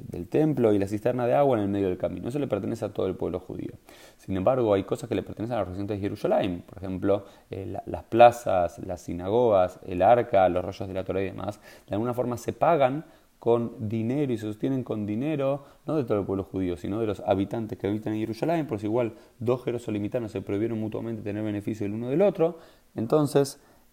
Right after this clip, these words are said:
eh, no pueden utilizar nada de la propia ciudad, pero sí de lo que le pertenece al pueblo judío en general. Y esto nos lleva a la última Mishnah, que está en la página cuarenta y ocho,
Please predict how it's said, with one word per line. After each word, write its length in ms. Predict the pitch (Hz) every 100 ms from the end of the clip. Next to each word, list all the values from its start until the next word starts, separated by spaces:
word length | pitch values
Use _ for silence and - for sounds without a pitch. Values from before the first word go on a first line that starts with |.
| _
eh, 880 | - 101 98 98 95 92 92 87 - -
no 240 | 104 117
pueden 200 | 123 113
utilizar 380 | 101 95 - 107
nada 240 | 107 117
de 80 | 117
la 140 | 104 95
propia 260 | 110 123
ciudad, 300 | 123 160 175
pero 140 | 180 113
sí 100 | 120
de 140 | 131
lo 100 | 123
que 80 | 104
le 80 | 101
pertenece 420 | 98 98 101 104
al 120 | 107
pueblo 280 | 98 98 92
judío 340 | 87 87 87
en 60 | 85
general. 380 | - - - - _ - - - -
Y 20 |
esto 140 | 120 120
nos 160 | 107
lleva 260 | - 110 - -
a 60 | -
la 100 | 90
última 340 | 117 143 120
Mishnah, 460 | 95 90 98 95 - - -
que 60 | -
está 140 | -
en 40 | -
la 80 | 95
página 260 | - 107
cuarenta 340 | 98 92 87 98
y 60 |
ocho, 400 | 131 185 139 156